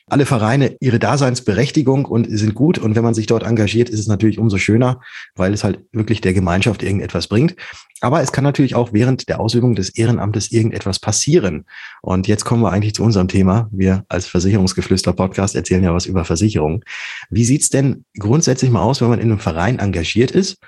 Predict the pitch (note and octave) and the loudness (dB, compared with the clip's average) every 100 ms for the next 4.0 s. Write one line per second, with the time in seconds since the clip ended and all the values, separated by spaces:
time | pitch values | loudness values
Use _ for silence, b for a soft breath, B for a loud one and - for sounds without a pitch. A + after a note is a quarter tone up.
0 | B B B - A#2+ - A#2 F#2+ A2 B2+ | B B B -2 -2 0 0 2 2 2
1 | A2+ G#2+ - G#2+ A#2 A#2+ C3 G2+ G2 E2+ | 2 0 0 -2 0 0 2 2 0 0
2 | G2+ - G#2+ A2 - G2 - - A2 A2 | 0 0 0 -2 -2 -2 -2 0 0 0
3 | G2 G#2 - F#2+ - E2+ - E2+ - | -2 -4 -4 -6 -4 -6 -6 -8 -10